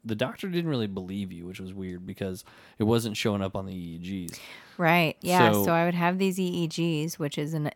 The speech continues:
Speaker 2: electroencephalogram, if
Speaker 1: Yep.
Speaker 2: in ca-, in case you're curious. And that's where they glue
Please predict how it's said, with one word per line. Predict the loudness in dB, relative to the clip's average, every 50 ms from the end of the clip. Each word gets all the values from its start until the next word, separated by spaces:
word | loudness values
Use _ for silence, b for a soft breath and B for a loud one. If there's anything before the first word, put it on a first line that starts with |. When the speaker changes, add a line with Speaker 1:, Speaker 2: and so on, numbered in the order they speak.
| -2
Speaker 2:
electroencephalogram, | 0 0 2 0 0 -2 _ -2 0 2 2 2 2 0 -2 -2 0 0 -2 0 2 2 2 2 2 2 0 0 2 0 0 -2 -4 -2
if | -2 -2 0
Speaker 1:
Yep. | 0
Speaker 2:
in | -4 -4
ca-, | -6 -12 -14 -16 -14 -6
in | -4 -4 -2
case | 0 0 -2 -2 -2 -4
you're | -6 -8
curious. | -8 -8 -8 -8 -6 -6 -4 -2 -2 -2 -4 -6 -18 -20 B B B B B B B B B B B B B
And | -2 0 2 2 4 2 2 2 0 0 -2 -2 -4 -4 0
that's | 2 2 2 2 2
where | 0 0 2
they | 2 2 2 2 2 0 -2 -2 -4
glue | -2 0 4 4 6 6 6 6 4 4 2 2 0 -2